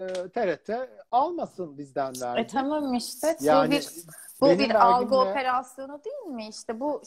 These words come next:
Speaker 2: şu anda mesela hani eşcinsel
Speaker 1: Yani.
Speaker 2: evliliğe, eşcinsellere tam tersi, işte bizim istediğimizin tam tersi yapılan bir çalışma. E, tamam, bunu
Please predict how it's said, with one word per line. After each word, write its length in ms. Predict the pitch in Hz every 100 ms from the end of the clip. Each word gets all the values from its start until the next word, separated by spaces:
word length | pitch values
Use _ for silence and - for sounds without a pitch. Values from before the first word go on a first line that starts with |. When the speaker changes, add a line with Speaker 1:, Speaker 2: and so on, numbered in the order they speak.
| -
Speaker 2:
şu 100 | 311
anda 180 | 254 285
mesela 380 | 311 - 277
hani 140 | 285 254 277
eşcinsel 540 | 262 254 - 254 240
Speaker 1:
Yani. 160 | 277 254
Speaker 2:
evliliğe, 360 | 233 233 240
eşcinsellere 800 | 254 - 247 - 247 240 240 254
tam 260 | - 262 254
tersi, 340 | 233 190 -
işte 240 | 185 - 196
bizim 220 | 202 220 -
istediğimizin 560 | - 226 220 220 240
tam 260 | 247 254 247
tersi 400 | 220 - - 311 302 - -
yapılan 480 | 247 247 240 226 226
bir 180 | 302 - _ _
çalışma. 500 | - 285 269 - 214
E, 60 | 220
tamam, 340 | 302 262 247
bunu 280 | 262 285